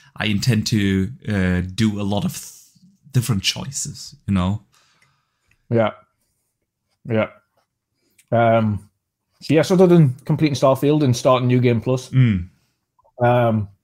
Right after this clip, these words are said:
Speaker 2: and then crying the fact that I lost a ship that I spent hundreds of thousands on and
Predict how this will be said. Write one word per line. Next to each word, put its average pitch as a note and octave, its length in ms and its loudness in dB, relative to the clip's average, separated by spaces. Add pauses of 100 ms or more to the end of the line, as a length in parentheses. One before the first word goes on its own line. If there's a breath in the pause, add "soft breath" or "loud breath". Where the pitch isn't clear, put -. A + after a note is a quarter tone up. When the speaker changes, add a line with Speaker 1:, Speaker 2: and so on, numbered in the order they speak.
(1120)
Speaker 2:
and B2+ 120 0
then C3 100 0
crying B2+ 340 2
the A#2 60 0
fact B2 200 0
that A#2 80 -2
I - 20 4
lost A#2+ 440 -2 (180)
a A2 40 -4
ship - 300 -2
that A#2+ 120 0
I A#2+ 60 4
spent A#2+ 400 -2
hundreds B2 320 0
of A#2 100 0
thousands A#2+ 540 2
on A#2+ 340 0 (280)
and A2+ 340 2